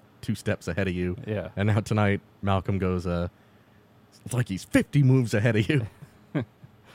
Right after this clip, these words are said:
Speaker 2: But that can't last forever. Like, somehow, I mean, I guess Oliver is doing things now that he's fully expecting Chase won't expect him to do. Like, he's getting Deathstroke,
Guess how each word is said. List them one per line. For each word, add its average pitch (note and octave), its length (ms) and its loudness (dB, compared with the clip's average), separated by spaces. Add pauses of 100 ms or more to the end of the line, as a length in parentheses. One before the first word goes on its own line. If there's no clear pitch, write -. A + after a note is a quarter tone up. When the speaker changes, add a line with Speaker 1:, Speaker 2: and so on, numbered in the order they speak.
(220)
Speaker 2:
But D#3+ 100 2
that A3 160 2
can't C#4 260 0
last F3 320 2
forever. A#2 460 -2
Like, F#2 200 -6
somehow, F3 760 2
I C3+ 80 4
mean, C3 280 0
I A#2 100 -2
guess C#3+ 220 0
Oliver G#2+ 440 0
is G#2 200 -4
doing G2 360 -4
things F#2 340 -6
now F2+ 380 0 (500)
that G2+ 240 0
he's F#2 400 -8
fully A2 340 0
expecting F#2+ 480 -4
Chase F#2 380 -6
won't F2+ 300 -6 (320)
expect - 440 -4
him F2+ 120 -10
to F2+ 100 -10
do. F2+ 320 -10
Like, F2+ 220 -14
he's F#2 200 -10
getting F#2 360 -6
Deathstroke, F#2 640 -4